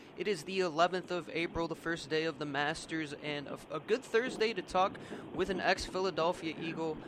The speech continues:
an ex-Gates Chili Spartan, an ex-Maine Black Bear. I have one of my friends here, Bruce Johnson, who was lucky enough to make it to the N F L.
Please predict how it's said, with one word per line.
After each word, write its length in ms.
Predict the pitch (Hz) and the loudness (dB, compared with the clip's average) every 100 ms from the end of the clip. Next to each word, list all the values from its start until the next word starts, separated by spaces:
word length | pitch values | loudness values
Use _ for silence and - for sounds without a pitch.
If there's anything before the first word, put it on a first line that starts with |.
| - - | -12 -6
an 140 | 147 | -2
ex-Gates 640 | 151 170 - 147 160 170 - | 2 2 0 -6 -4 -4 -4
Chili 420 | - 160 156 147 | 0 2 2 0
Spartan, 440 | 170 180 151 139 | -2 0 0 0
an 120 | 135 - | -6 -2
ex-Maine 760 | 160 - - 151 143 151 151 120 | -2 -2 -10 -6 -2 -2 -4 -6
Black 360 | 127 135 143 - | 0 0 0 -2
Bear. 280 | 139 143 135 | 0 0 0
I 140 | 147 139 | 0 2
have 340 | 156 156 135 - - - - - - | 4 4 2 -6 -12 -14 -14 -12 0
one 200 | 160 208 | 2 4
of 60 | 196 | 4
my 100 | 185 | 2
friends 400 | - 190 190 - | 2 0 0 -2
here, 260 | 202 190 | 2 2
Bruce 380 | 160 147 175 - | 0 -2 -2 -2
Johnson, 480 | - 156 175 - 196 | -2 0 0 -4 -4
who 120 | 165 | -4
was 160 | 147 139 | -4 -2
lucky 260 | 151 156 | -4 -2
enough 260 | 156 156 165 | -4 -4 -4
to 100 | - | -4
make 240 | 139 147 143 | -4 -2 -4
it 140 | 156 | -6
to 100 | - | -6
the 160 | 156 147 | -4 -2
N 140 | 143 | 0
F 200 | 151 143 | -2 2
L. 280 | 156 180 | 6 6